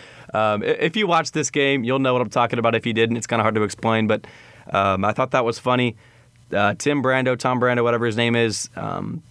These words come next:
his microphone went off in this game. Um, well, it didn't go off. I mean, he thought it went off, and then he kept talking. He was like, "Three, two, one, check, check." Nope, nope, hear nothing. It's <laughs> like, "You're on, man." Um, something was wrong with its headset, or so-, you know, something was wrong. But it was kinda funny to see,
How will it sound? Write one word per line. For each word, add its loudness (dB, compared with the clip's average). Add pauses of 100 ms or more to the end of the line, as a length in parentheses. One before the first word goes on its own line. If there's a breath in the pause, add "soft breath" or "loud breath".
his -2
microphone 0
went 2
off 2
in 0
this -2
game. 0 (760 soft breath)
Um, 0
well, 0
it 0
didn't 2
go -2
off. 0
I 0
mean, 2
he -4
thought 0
it -2
went -6
off, 0
and 2
then 2
he 2
kept -2
talking. 2
He 2
was 0
like, -2
"Three, 0
two, -2
one, 0
check, -2
check." -2 (120)
Nope, -6
nope, -8 (180)
hear -2
nothing. -4
It's -6
<laughs> -
like, 0 (480 loud breath)
"You're -2
on, 0
man." 0 (480 loud breath)
Um, 0
something 0
was 0
wrong 2
with 0
its -4
headset, 0
or -2
so-, -2
you -2
know, -2
something 0
was -2
wrong. 2
But -2
it -2
was -2
kinda 2
funny 0
to 0
see, -2